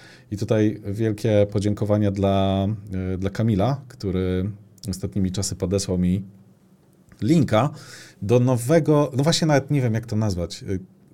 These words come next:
kursu sposobu weryfikacji swojej wiedzy, którą przygotował Microsoft, e, czyli tak zwanego Applied Skills. Oczywiście linki umieścimy w opisie. Applied Skills, pomysł jest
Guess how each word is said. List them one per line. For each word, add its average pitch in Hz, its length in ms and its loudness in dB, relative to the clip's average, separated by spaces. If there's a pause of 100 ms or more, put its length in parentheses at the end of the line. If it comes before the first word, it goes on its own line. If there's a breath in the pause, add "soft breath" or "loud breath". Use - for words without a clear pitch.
kursu 135 600 2 (180)
sposobu 107 1160 0
weryfikacji 98 1000 -2
swojej 92 480 -2
wiedzy, 139 560 2
którą 123 200 -6
przygotował 113 440 -6
Microsoft, 107 600 -6 (520 loud breath)
e, 104 200 4
czyli 104 200 0
tak 104 160 -2
zwanego 101 380 0
Applied 92 380 -2
Skills. - 440 -2
Oczywiście 160 360 -2
linki 123 280 0
umieścimy 98 680 0
w 92 140 -10
opisie. 107 520 -2 (440 loud breath)
Applied 185 360 4
Skills, - 500 4 (120)
pomysł 156 280 0
jest - 320 -6